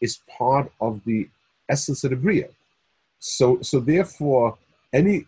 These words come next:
any Torah belongs in that category, and therefore it could not be applied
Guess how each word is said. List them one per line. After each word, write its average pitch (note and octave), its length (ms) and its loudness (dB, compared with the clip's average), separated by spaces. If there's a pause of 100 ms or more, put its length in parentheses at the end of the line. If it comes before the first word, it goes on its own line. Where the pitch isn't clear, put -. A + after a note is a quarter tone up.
(160)
any D#3 200 2
Torah F3+ 380 4
belongs B2 680 2
in G#2 80 -4
that G2 200 -4
category, G2 600 -2
and G#2+ 180 -4
therefore D3 420 0
it B2 200 -6
could G#2 200 -4
not A2+ 640 -4
be A#2 240 -2
applied G#2+ 800 -4